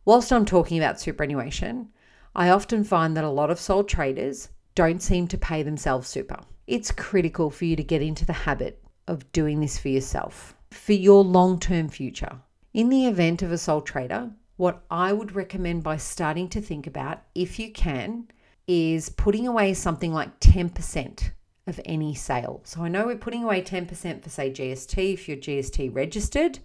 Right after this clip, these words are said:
regardless of whether you are or you aren't, maybe look at putting another ten percent away of every sale into an account, even if it's into a bank account for now,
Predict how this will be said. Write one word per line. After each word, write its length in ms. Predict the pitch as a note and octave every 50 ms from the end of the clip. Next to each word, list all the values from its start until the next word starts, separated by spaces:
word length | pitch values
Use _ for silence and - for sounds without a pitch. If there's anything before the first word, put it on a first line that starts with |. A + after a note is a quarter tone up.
| - _ -
regardless 560 | - E3+ C#3+ - F3 E3 E3 D3 D3+ - -
of 80 | D3 D3
whether 140 | D3+ D3
you 160 | D3 D3 D3 D3
are 220 | C#3+ C#3+ C3+ C#3
or 20 |
you 200 | C#3 C3+ C3+ - - -
aren't, 480 | A3+ G3+ F3 D#3+ G#3+ A#3 - - - - - - _ _ _ _ -
maybe 360 | G3 F#3+ G3 A3 A#3 C4 C4+
look 240 | B3+ G#3 G3 G3+ A3
at 140 | G#3 G#3+ -
putting 320 | - G3 E3+ E3 E3 -
another 320 | - E3 D#3+ D#3+ D#3 E3
ten 420 | E3+ - - - - - A3+ A3+ G#3
percent 300 | - G#3 - - D#3+ D3+
away 400 | C#3+ - - - - - - _ -
of 140 | - C#3 -
every 400 | - E3 F3 E3+ G3 A#3+ B3+ A#3+
sale 640 | - - - - E3+ D3+ C#3+ C3+ A#2+ - A#3+ A#3+ G#3 - _ _ _ -
into 340 | F#3+ F3+ F#3+ F#3+ - - A#3+
an 80 | B3
account, 720 | C4+ C4+ - - - F#3+ D#3+ - - - D#4+ - - - - - -
even 200 | G3 G3 A3 A#3
if 120 | A#3 -
it's 140 | A#3+ - -
into 240 | G#3+ G3+ G3 - G#3
a 60 | F#3+
bank 320 | E3 F#3 E3 D#3+ D#3+ -
account 320 | - - - D#3+ D3 - -
for 100 | - E3
now, 460 | D#3 D3 B2+ - - G3+ A#3+ C4